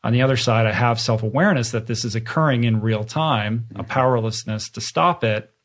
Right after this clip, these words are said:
Speaker 1: without, you know, the, the break, you know, as I surmise from, from your work, is really letting go of trying to control it and just being allow-, i-, being in the allowing, like, being in the present,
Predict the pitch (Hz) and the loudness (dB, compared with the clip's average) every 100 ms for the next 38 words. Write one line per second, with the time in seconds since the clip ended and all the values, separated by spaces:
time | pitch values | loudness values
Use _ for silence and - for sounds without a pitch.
0 | _ _ _ _ _ _ - - 123 120 | _ _ _ _ _ _ -16 -2 2 4
1 | 135 131 - - - - _ - 117 113 | 4 2 -2 -14 -20 -20 _ -4 -4 -4
2 | 131 135 127 139 113 151 165 160 - - | 0 0 0 -2 2 4 4 2 -4 -14
3 | - _ _ _ - - 147 127 120 127 | -16 _ _ _ -20 -10 -4 0 2 2
4 | 117 - 120 147 139 117 117 - 120 113 | 2 2 2 4 4 2 0 0 0 0
5 | 117 120 113 117 156 180 135 113 113 123 | 0 0 0 2 2 2 0 -4 0 0
6 | 120 117 113 113 113 - _ _ _ 123 | 2 2 0 -2 -6 -20 _ _ _ 2
7 | 139 143 135 120 131 139 131 123 120 113 | 4 4 2 2 2 4 2 0 -2 -6
8 | - 123 110 - 143 139 113 107 - 104 | -8 -8 -4 0 2 2 -2 -6 -6 -6
9 | 101 107 107 107 - _ 113 104 113 104 | -6 -4 -4 -4 -10 _ -4 -2 -2 -4
10 | - 117 110 107 113 120 113 113 123 117 | -2 0 0 -2 -2 0 4 4 2 -2
11 | 139 - 117 139 147 139 131 123 117 110 | -8 -6 0 4 4 4 2 2 2 0
12 | 107 104 104 104 107 107 107 - 113 113 | 0 -2 -4 -8 -8 -8 -4 0 2 2
13 | 104 101 - 104 92 - - - | 0 -4 -4 -4 -4 -12 -16 -20